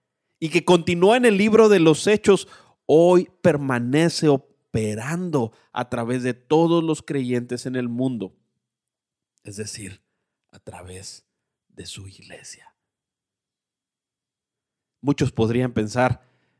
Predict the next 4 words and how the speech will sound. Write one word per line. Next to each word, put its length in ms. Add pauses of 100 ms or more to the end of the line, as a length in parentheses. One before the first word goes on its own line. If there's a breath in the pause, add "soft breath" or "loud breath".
(200)
"Qué 180
difícil 800 (180)
trabajo 540
tenemos". 720